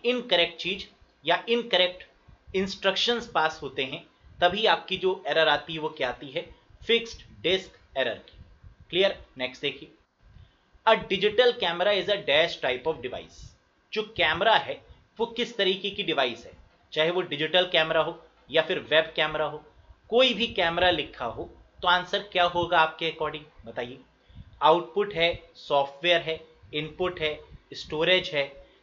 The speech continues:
या input and output both है, क्या लगता है आपको? तो camera हमेशा क्या करता है, Input लेता है। तो camera कभी भी दिया हो, कोई भी camera given हो तो आंसर क्या होगा, that is input device।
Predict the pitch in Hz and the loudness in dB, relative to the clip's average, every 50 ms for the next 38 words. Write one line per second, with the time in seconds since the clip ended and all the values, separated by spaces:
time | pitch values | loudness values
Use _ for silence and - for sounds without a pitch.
0 | _ - 147 196 190 185 180 165 151 156 - 196 190 190 180 175 170 147 151 151 | _ -2 2 4 4 4 2 0 -6 -4 -2 -2 2 2 2 2 2 0 -2 -2
1 | - - 175 139 117 127 123 127 123 - 143 143 - - - - _ - - - | -4 -8 -10 -8 -6 -4 -4 -4 -6 -8 -14 -16 -16 -18 -20 -20 _ -20 -20 -20
2 | - - - - 175 175 180 170 170 - 175 165 160 165 156 156 156 - - 156 | -20 -8 0 2 4 4 4 2 2 2 2 2 4 4 2 2 2 -2 -14 -16
3 | - - _ _ _ _ _ _ _ _ _ _ _ - _ _ _ - - - | -18 -18 _ _ _ _ _ _ _ _ _ _ _ -20 _ _ _ -18 -10 -10
4 | - 202 - - 180 165 160 165 175 196 220 226 - 151 170 165 170 175 175 - | -10 -8 -4 2 4 6 6 6 4 2 2 2 2 0 -2 -2 -2 -4 -2 -2
5 | 196 - - 190 175 175 165 147 - - 160 170 196 - - - 175 170 175 170 | -2 -2 0 0 -2 0 -2 -6 -2 -2 -2 -2 -2 -6 -6 -6 -6 -6 -4 -4
6 | 175 202 190 - 139 127 117 - 117 95 90 - - _ _ _ _ _ _ _ | -4 -6 -4 -4 -6 -8 -8 -8 -10 -14 -14 -14 -20 _ _ _ _ _ _ _
7 | _ - 160 - - - 165 156 160 165 180 202 202 202 - 147 - 151 208 208 | _ -14 -14 -10 -2 0 2 2 2 2 2 0 0 0 -2 -4 -2 -4 -6 -4
8 | 220 214 147 160 151 160 151 143 151 175 170 - - 196 226 247 247 214 233 214 | -4 -6 -6 -4 -4 -2 -2 -2 -2 -6 -8 -6 -2 0 0 0 0 0 -4 -2
9 | - 180 160 151 156 151 156 151 147 139 127 127 120 117 127 160 160 - - - | 0 0 0 0 0 0 -2 -2 -2 -4 -4 -4 -6 -6 -8 -14 -14 -16 -20 -20
10 | _ _ - 156 151 151 147 147 - 175 170 170 - 160 139 127 120 120 113 156 | _ _ -2 0 0 0 -2 -2 -2 -2 -2 -2 0 0 -2 0 -2 -2 2 2
11 | 160 160 - 117 110 - 143 160 202 220 208 - - - - - - - _ - | 2 2 0 -4 -4 -2 -2 0 0 0 -2 -4 -12 -20 -20 -20 -20 -20 _ -12
12 | - 196 190 202 196 202 196 190 - 113 - 113 101 87 85 - _ - | -4 -2 -2 -2 -2 -2 -2 -2 -2 -2 -6 -10 -10 -10 -14 -18 _ -20